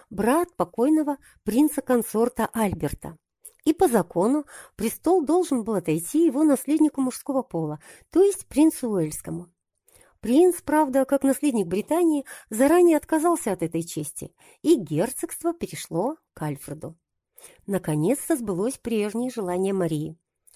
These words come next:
Как супруга правящего герцога, она по праву получила в придворной иерархии место сразу за принцессой Уэльской.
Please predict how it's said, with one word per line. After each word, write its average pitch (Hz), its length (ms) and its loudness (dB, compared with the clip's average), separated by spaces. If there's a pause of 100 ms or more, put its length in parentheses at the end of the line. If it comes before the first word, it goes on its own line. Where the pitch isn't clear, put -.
(180)
Как 170 200 -6
супруга 208 500 -4
правящего 156 600 -4
герцога, 156 640 -2 (320)
она 202 260 2
по 330 140 0
праву 262 480 0
получила 180 500 -6
в - 80 -10
придворной 170 640 -4
иерархии 170 800 -2 (300)
место 247 380 -2
сразу 302 640 -6 (240)
за 202 180 -4
принцессой 240 760 -4
Уэльской. 143 680 -10